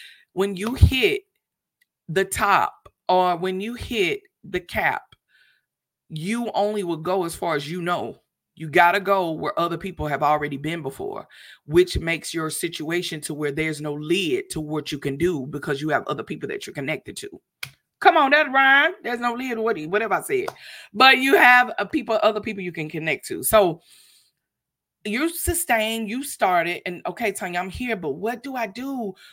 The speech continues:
What opportunities? I don't know what to do. How do I do stuff? I don't know what to do." I shared this before, and I share it again, man. Ten profitable business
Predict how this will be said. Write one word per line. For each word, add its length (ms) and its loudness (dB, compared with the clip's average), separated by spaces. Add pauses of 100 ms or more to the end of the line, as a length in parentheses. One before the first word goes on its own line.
(140)
What 260 -2
opportunities? 720 -6 (120)
I 80 4
don't 180 -4
know 100 -2
what 180 -6
to 80 -12
do. 480 -6
How 180 -2
do 140 -4
I 120 0
do 200 -6
stuff? 460 -8 (580)
I 80 6
don't 140 2
know 80 -2
what 120 -8
to 80 -8
do." 280 -4
I 80 0
shared 320 -4
this 160 -10
before, 280 -4
and 80 2
I 100 2
share 240 -2
it 40 0
again, 380 -4
man. 300 -6
Ten 440 -4
profitable 480 -6
business 680 -8